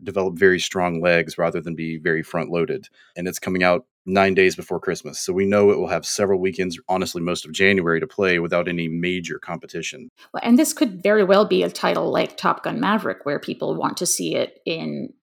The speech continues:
Speaker 2: a variety of different formats.
Speaker 1: Very true. And Top Gun is, is really the, the top of mind comparison because that's the top dog this year. That'll be the question everybody's asking is, will The Way of Water be able to outgross Top Gun Maverick? If you ask me today, I say probably not domestically,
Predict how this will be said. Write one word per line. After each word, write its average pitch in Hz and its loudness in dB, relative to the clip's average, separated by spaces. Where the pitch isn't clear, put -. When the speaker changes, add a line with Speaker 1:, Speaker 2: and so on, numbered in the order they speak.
Speaker 2:
a 196 0
variety 170 4
of - -6
different - -14
formats. - -6
Speaker 1:
Very 104 4
true. - 0
And 98 0
Top 120 2
Gun 123 6
is, 117 2
is 104 -4
really 120 4
the, 101 4
the 90 -6
top 107 2
of 98 -8
mind 101 0
comparison 98 0
because 95 -2
that's - 2
the - -2
top 87 2
dog 85 2
this 76 -10
year. - -10
That'll 107 4
be 104 0
the 92 2
question 90 -2
everybody's 90 0
asking 85 -2
is, 82 -10
will 87 -2
The 87 -2
Way 90 0
of 85 -2
Water 82 0
be 82 -4
able 80 -6
to 80 -10
outgross 82 2
Top - -2
Gun 82 -2
Maverick? 78 -2
If - -10
you 104 2
ask 104 2
me 98 0
today, 101 4
I 101 4
say 95 2
probably 95 2
not 90 0
domestically, 101 -2